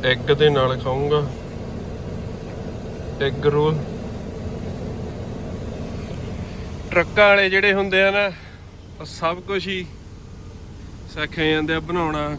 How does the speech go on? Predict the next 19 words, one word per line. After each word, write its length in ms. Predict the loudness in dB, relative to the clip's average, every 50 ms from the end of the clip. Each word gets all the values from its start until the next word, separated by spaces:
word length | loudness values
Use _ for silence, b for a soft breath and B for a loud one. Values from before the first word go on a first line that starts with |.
| -2 -2
ਖਾਣਾ। 420 | 0 0 2 2 2 2 2 0 -2 -6 -10 -12 -12 B B B B B B B B -12 -12 -10 -10 -12 -12 -12 -12 -12 -12 -12 -6 0
ਲੋਕੇਸ਼ਨ 520 | 2 4 6 6 6 6 6 4 6 6 6
ਆ, 220 | 6 6 4 2 -4 -10 -12 -14 -14 -12 -12 -10 -10 -10 -10 -2 0
ਟੋਹ 240 | 2 2 4 4 6
ਵਾਲਾ 220 | 6 6 6 6
ਏਰੀਆ 440 | 4 2 2 0 0 0 2 2 2
ਵਾ। 280 | 2 2 0 0 -2 -6 -12 -14 -16 -18 -18 -18 -18 -16 -16 -16 -16 -16 -16 -14 -14 -14 -12 -14 -14 -12 -12 -12 -12 -12 -12 -12 -12 -12 -12 -12 -12 -12 -12 -10 -4 -2 0
ਇਹਨਾਂ 280 | 2 6 8 8 8
ਨੇ 80 | 8 8
ਪਤਾ 240 | 8 8 8 8 8
ਨਹੀਂ 120 | 6 4 2 0 2
ਪਾਟ 400 | 4 6 8 8 8 8 8 6
ਆ 80 | 6 4
ਕੋਈ, 340 | 4 2 0 0 -2 -4 -6 -10 -12 -4 0 2
ਐਲੇ 340 | 4 4 4 2 2 0 0
ਲ-, 240 | 0 -2 -4 -6 -10 -12 -16 -12 -6 -2
ਐਲੇ 280 | 0 0 0 0 -2 -2
ਭੇਜਣੇ 500 | -2 -2 -4 -2 -2 -2 -2 -2 0 0
ਆ। 140 | 0 -2